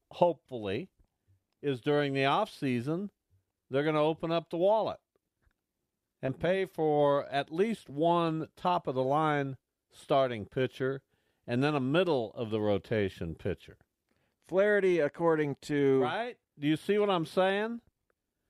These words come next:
Speaker 1: You see how it would come together?
Speaker 2: Flaherty, according
Speaker 1: They're trying to rebuild
Speaker 2: See, you're
Speaker 1: their
Speaker 2: not
Speaker 1: pitching.
Speaker 2: even, you're so delusional.
Speaker 1: So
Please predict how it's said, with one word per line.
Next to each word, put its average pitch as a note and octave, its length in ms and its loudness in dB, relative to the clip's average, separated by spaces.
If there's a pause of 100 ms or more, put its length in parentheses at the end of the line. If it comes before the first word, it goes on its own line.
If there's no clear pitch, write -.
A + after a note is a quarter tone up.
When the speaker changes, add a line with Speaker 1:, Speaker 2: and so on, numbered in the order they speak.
(160)
Speaker 1:
You C3+ 120 -4
see C4 220 0
how B3 220 4
it F#3 60 -2
would E3 220 -6
come F#3+ 280 -4
together? C#3 500 0 (160)
Speaker 2:
Flaherty, G3 560 2
according F3+ 460 0
Speaker 1:
They're E3 80 -8
trying A#3+ 320 -4
to G3 80 0
rebuild G3 520 2
Speaker 2:
See, B3+ 60 -4
you're D3+ 100 0
Speaker 1:
their A#3+ 80 0
Speaker 2:
not A#3+ 120 0
Speaker 1:
pitching. A3 240 -4
Speaker 2:
even, G#2 180 -8 (160)
you're G#3 160 2
so A#3+ 540 4 (180)
delusional. F3+ 880 2
Speaker 1:
So E3+ 380 -2